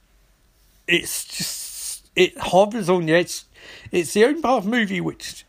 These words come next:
is a slight flaw because it hovers so close between genuinely good and also is there actually something wrong with Dewey that they're not mentioning, 'cause he, it's a bit, there's a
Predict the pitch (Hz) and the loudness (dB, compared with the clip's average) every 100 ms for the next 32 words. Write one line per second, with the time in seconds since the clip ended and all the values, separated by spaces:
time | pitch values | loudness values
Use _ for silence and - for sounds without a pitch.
0 | - 151 - 131 - 175 165 175 180 - | -10 -8 -6 -6 -8 0 4 4 2 -6
1 | 190 175 143 123 139 151 151 143 - 208 | 0 2 2 0 -4 -4 -4 -2 2 2
2 | 214 - 196 196 - 180 165 - 143 - | 0 -2 0 0 2 2 2 -4 -8 -2
3 | 151 139 135 - - - - _ - 147 | -2 -2 -8 -12 -18 -20 -20 _ 0 2
4 | 156 185 208 208 190 151 175 214 208 - | 2 0 0 0 -2 2 4 4 0 -6
5 | 139 143 185 165 - 165 156 147 - _ | -4 0 -2 -2 0 0 2 0 -6 _
6 | 147 - - 143 - 147 143 147 - 147 | -6 -6 0 2 2 0 -4 -6 -8 -8
7 | - - 143 170 - 135 131 117 107 110 | -4 -2 -2 -4 -6 -4 -4 -4 -2 -2
8 | 131 165 170 - 196 240 262 269 - - | -2 -4 -6 -2 -2 0 -2 -2 -6 -20
9 | - - - - _ _ 131 135 147 139 | -20 -20 -20 -20 _ _ -6 -2 -2 2
10 | 175 190 165 190 175 - 254 226 143 123 | 2 2 -2 -4 -4 -6 -6 -6 -6 -8
11 | - 156 151 - _ _ 392 339 _ - | -6 -6 -6 -12 _ _ -20 -20 _ -20
12 | - - - - - 160 254 220 _ - | -20 -20 -14 -10 -8 -4 -4 -4 _ -2
13 | 202 - | -2 -2